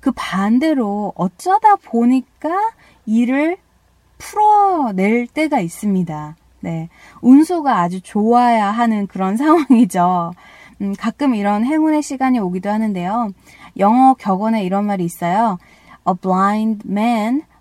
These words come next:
may sometimes shoot a crow." "A blind man may sometimes shoot a crow." 이라는 말이 있습니다.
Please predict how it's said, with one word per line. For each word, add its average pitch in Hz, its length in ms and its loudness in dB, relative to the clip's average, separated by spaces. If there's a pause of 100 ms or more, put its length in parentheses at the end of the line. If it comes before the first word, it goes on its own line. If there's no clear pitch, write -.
may 214 180 0
sometimes 330 520 -4
shoot 277 320 -6
a 254 80 -4
crow." 165 600 -8 (1120)
"A 190 80 -6
blind 214 480 0
man 196 420 -2 (380)
may 208 300 -4
sometimes 220 680 -6
shoot 190 260 -10
a 185 60 -10 (120)
crow." 185 480 -4 (280)
이라는 208 340 -2
말이 185 220 -2
있습니다. 170 500 -8